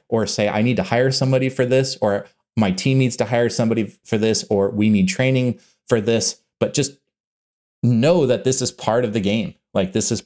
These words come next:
and, and I don't mean game in a way like it's not, it's an unfortunate thing. I, I mean the bigger infinite game that we play, trying to put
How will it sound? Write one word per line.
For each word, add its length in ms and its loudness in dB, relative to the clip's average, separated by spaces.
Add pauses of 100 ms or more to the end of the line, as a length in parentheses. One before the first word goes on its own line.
(100)
and, 380 -2
and 120 0
I 80 0
don't 120 -2
mean 220 2
game 320 2
in 60 2
a 60 2
way 260 2
like 200 0
it's 180 -2
not, 260 -2
it's 140 -4
an 120 2
unfortunate 640 -2
thing. 220 0
I, 220 0
I 40 -2
mean 200 0
the 80 2
bigger 520 0
infinite 460 0
game 440 2 (380)
that 160 0
we 140 0
play, 320 0
trying 340 -2
to 60 2
put 360 -6